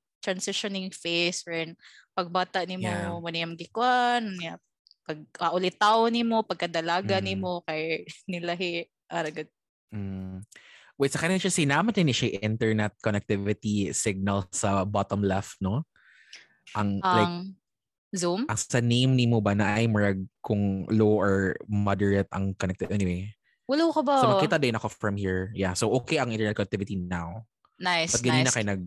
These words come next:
Speaker 2: nag-orange siya. So, I, I think, you know. So, balik ta. So, in my case, kay,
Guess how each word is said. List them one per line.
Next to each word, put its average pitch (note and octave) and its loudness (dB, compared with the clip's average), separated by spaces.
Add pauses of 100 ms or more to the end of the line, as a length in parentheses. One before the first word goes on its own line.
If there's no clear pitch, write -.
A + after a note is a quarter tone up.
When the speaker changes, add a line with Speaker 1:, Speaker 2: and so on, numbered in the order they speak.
(140)
Speaker 2:
nag-orange A2 -2
siya. - -4
So, - -6
I, F2+ -6
I F#2+ -10
think, G2 -12
you F#2 -14
know. - -20 (720)
So, D#3 4
balik D#3+ 4
ta. G#2+ 2
So, D3+ 2
in F3 2
my G3 2
case, A#2 0
kay, G#2 -2